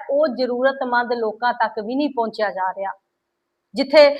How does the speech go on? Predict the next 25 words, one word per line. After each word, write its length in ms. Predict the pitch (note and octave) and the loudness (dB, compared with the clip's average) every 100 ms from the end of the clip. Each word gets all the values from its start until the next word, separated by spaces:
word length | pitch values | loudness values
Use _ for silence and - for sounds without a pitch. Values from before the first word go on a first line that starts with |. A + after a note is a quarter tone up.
| - G3+ | -6 0
ਵੱਡਾ 400 | A#3 B3 E4 F4+ | 2 4 6 6
ਕੇਸ 340 | F4 C#4 C#4 | 4 2 2
ਕਰਵਾ 340 | C#4 C4+ B3+ B3 | 2 6 8 6
ਦਿੱਤਾ 320 | B3 - C4 | 4 2 2
ਗਿਆ 220 | B3+ C4 | 4 4
ਪਠਾਨ 500 | C4 A#3+ A#3+ A#3+ C4 | 2 0 2 4 2
ਮਾਜਰਾ 400 | B3+ A#3 A#3+ B3 | 2 0 4 2
ਤੇ। 120 | B3+ | 4
ਹਾਲਾਂਕਿ 380 | B3+ A#3 A#3+ C4 | 4 4 2 0
ਉਸ 340 | C4+ B3+ B3+ C#4 C4 C4+ - - B3+ | 0 2 4 4 4 0 -10 -8 2
ਔਰਤ 320 | C4 B3+ B3+ | 6 6 6
ਨਾਲ 200 | C4 B3+ | 2 2
ਉਹਨਾਂ 200 | B3 C4 | 2 2
ਨੇ 100 | C4 | 0
ਫੇਰੇ 340 | B3+ B3 A#3 C4 | 0 2 4 4
ਵੀ 140 | C4+ | 2
ਲਏ 260 | B3+ A#3+ B3 | 0 2 2
ਹੋਏ 240 | A#3+ A#3 | 2 0
ਸੀ, 320 | A#3+ C4 C4 | -2 -4 -4
ਉਹਨਾਂ 260 | B3 B3+ B3+ | -4 0 0
ਨਾਲ 180 | B3+ B3 | 2 0
ਜੇਕਰ 280 | A3+ A3+ B3 | 0 0 -2
ਸਬੰਧ 420 | B3+ A#3 B3 B3 | 0 0 2 0
ਬਣੇ 320 | A#3 A3+ B3 | 0 0 -2
ਤਾਂ 260 | A#3+ C4 | 2 4